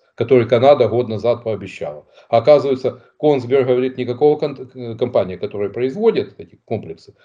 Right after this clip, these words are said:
э, норвежская, а, говорит, "Я никакого контракта и нет". Ну,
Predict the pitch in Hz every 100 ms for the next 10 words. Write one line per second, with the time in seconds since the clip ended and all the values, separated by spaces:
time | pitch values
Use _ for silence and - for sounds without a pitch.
0 | _ _ 110 98 95 110 104 98 90 -
1 | 90 - _ _ _ - 101 110 113 107
2 | 107 104 113 151 156 147 135 147 151 135
3 | 120 104 120 175 - _ _ _ _ _
4 | _ 98 98